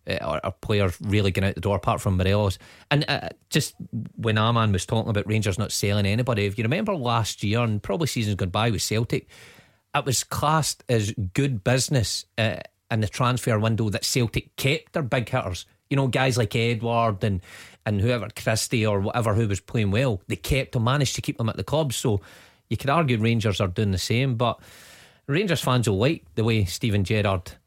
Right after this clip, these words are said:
does his, does his stuff in the transfer window. He obviously has a, a good rapport with these guys that he signs. He goes and meets them face to face, and before you know it, they're in the club. There's none of this prolonged, dragged out nonsense that, that you see sometimes. So,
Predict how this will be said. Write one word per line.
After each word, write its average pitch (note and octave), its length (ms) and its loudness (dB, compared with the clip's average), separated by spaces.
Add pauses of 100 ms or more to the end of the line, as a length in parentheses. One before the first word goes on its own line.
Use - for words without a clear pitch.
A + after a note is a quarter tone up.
(180)
does A2 180 2
his, F#2+ 460 -2
does G#2+ 140 2
his G2 120 -2
stuff - 240 -2
in - 40 -4
the F#2+ 60 0
transfer G2+ 460 0
window. G2 400 2
He D2+ 200 -2
obviously G2+ 560 0 (360)
has G2+ 200 0
a, F#2+ 360 2 (580)
a A2+ 60 0
good G#2 220 0
rapport A#2+ 360 0 (120)
with A2+ 60 0
these G#2 160 0
guys G#2+ 320 2
that - 100 -6
he - 40 -6
signs. A2 340 0
He G#2+ 60 -4
goes G#2+ 240 0
and F#2+ 140 2
meets - 240 -2
them A#2 140 2
face G2 280 -2
to - 100 -6
face, A#2+ 500 -2
and G#2 460 2
before G#2+ 280 -2
you G2 100 2
know A2+ 180 2
it, - 100 -8
they're G#2 100 0
in A2 140 2
the F#2+ 80 2
club. C3 300 -2
There's - 180 -2
none B2+ 160 0
of A#2 60 0
this A2 140 -2
prolonged, A2 640 0
dragged G#2+ 400 0
out B2+ 200 0
nonsense G#2+ 540 -2
that, G2+ 200 -2 (680)
that A2 160 2
you G#2+ 60 2
see G2+ 200 0
sometimes. A2+ 540 2
So, A2+ 240 2